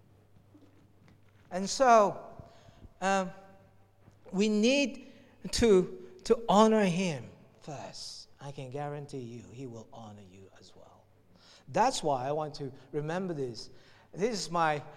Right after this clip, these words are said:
uh, everyday language now. Obey God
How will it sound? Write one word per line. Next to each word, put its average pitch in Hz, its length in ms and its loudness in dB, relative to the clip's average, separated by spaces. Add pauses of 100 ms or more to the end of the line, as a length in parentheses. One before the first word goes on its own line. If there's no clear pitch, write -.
(200)
uh, 143 280 -4
everyday 175 440 0
language 160 560 -2
now. 127 340 -8 (340)
Obey 156 400 0
God 113 420 -8